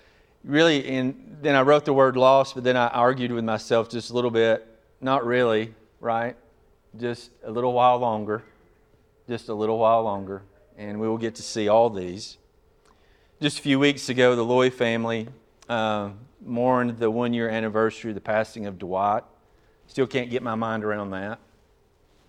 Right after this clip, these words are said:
Uh, he and I, I told you several times before, would meet at Huddle House every few,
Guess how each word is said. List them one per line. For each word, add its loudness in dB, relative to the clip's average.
Uh, -6
he -4
and -2
I, 2
I -6
told -4
you -6
several -2
times -4
before, 0
would -2
meet -2
at -4
Huddle 0
House -2
every 2
few, -2